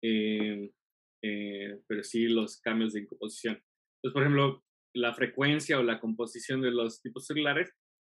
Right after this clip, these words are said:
ahí vamos a preguntar, em, este, eh, de acuerdo a los genes que tenemos, ¿no?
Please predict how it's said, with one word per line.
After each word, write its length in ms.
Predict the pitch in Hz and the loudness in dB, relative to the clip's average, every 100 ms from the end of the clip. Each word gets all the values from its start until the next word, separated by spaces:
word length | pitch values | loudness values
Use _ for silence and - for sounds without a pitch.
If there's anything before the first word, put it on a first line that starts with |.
| _ _ - | _ _ 0
ahí 220 | 123 131 | 2 4
vamos 260 | 131 135 | 2 2
a 100 | 143 | 0
preguntar, 640 | 135 120 120 120 120 120 - _ _ _ _ _ | 0 0 0 0 0 0 -4 _ _ _ _ _
em, 720 | 117 113 113 113 110 110 107 - _ _ _ - 117 | -2 0 2 2 2 0 -2 -8 _ _ _ -16 -8
este, 1080 | 117 110 110 104 - - 107 104 101 98 _ _ _ _ _ _ _ | -4 -2 -4 -6 -10 -6 -4 -4 -6 -12 _ _ _ _ _ _ _
eh, 400 | 107 107 104 104 110 | -6 -4 -4 -4 -2
de 80 | |
acuerdo 460 | 113 - 151 156 165 | -4 2 4 6 6
a 60 | 151 | 6
los 240 | 135 - | 4 0
genes 360 | - 143 143 - | -2 0 0 -4
que 120 | 127 | -4
tenemos, 640 | 131 127 131 139 - - | 0 2 2 0 -6 -10
¿no? 240 | 135 156 | -10 -10